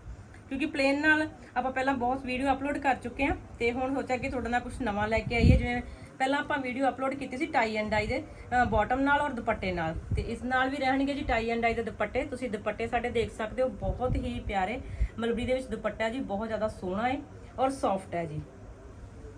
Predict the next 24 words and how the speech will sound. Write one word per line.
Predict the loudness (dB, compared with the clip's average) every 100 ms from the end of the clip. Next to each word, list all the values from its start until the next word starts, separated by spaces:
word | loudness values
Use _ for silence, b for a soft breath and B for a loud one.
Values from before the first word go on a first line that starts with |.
| -18 -12 -10
ਇਸ | -2
ਤਰ੍ਹਾਂ | 0
ਦੁਪੱਟਾ | 0 0 0 0
ਰਹੇਗਾ | 2 0 2
tie | 2 4 4 2
and | 4
dye | 4 4
ਦਾ, | 0
ਤੁਸੀਂ | -4 -4
ਦੇਖ | -2 -2
ਸਕਦੇ | 0 0 0
ਹੋ, | -2
ਬਹੁਤ | 0 0 0 0
ਹੀ | -2
ਪਿਆਰਾ | 0 2 2
ਪੀਸ | 0 -2 -2
ਬਣਿਆ | 0
ਹੋਇਆ, | 0
ਕਲਰ | 2 2 2
ਬਹੁਤ | 0 -2 -2
ਜ਼ਿਆਦਾ | -2
ਸੋਹਣਾ | -4 -6 -4
ਹੈ | -4
ਜੀ। | -6